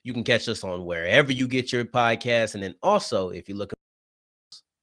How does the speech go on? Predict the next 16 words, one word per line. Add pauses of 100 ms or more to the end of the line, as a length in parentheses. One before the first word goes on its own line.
(380)
we
are
on
YouTube.
So
don't
forget
to
tell
a
friend
to
tell
a
friend.
But